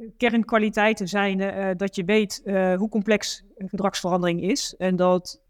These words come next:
nou ja, dat, dat iemand leeft in een, in een systeem, maar laat ik het dan, eh, zo maar zeggen. Dus dat je eigenlijk, eh, een breed beeld krijgt, eh, van het leven van iemand in elkaar zit, hè. Inge noemde net al het woordje zingeving. Er wordt vaak, eh,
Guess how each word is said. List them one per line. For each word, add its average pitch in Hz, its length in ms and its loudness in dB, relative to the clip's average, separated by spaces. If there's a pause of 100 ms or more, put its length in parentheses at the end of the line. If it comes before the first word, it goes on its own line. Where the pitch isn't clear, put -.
nou 170 140 0
ja, 156 60 0
dat, 196 300 0
dat 202 160 2
iemand 208 440 2
leeft 208 360 0
in 202 160 0
een, 190 160 0
in 208 200 -2
een 202 80 0
systeem, 202 440 0
maar 220 140 2
laat 208 180 2
ik 208 60 -10
het 196 100 -2
dan, 202 320 0
eh, 196 220 -4
zo 196 200 -2
maar 196 140 0
zeggen. 196 320 0
Dus 202 120 -4
dat 190 140 -4
je 190 80 0
eigenlijk, 202 460 -2
eh, 185 340 0 (560)
een 185 100 -4
breed 202 280 4
beeld 202 260 2
krijgt, 180 440 0
eh, 190 320 0
van 175 640 -2
het 185 120 -10
leven 208 260 4
van 226 100 2
iemand 220 240 0
in 208 80 4
elkaar 208 320 2
zit, 202 160 -4
hè. 202 340 2
Inge 196 220 0
noemde 185 280 0
net 180 220 0
al 175 120 -6
het 180 100 -6
woordje 175 420 -2
zingeving. 214 720 0 (500)
Er 180 80 -12
wordt 190 180 -2
vaak, 190 320 0
eh, 185 280 2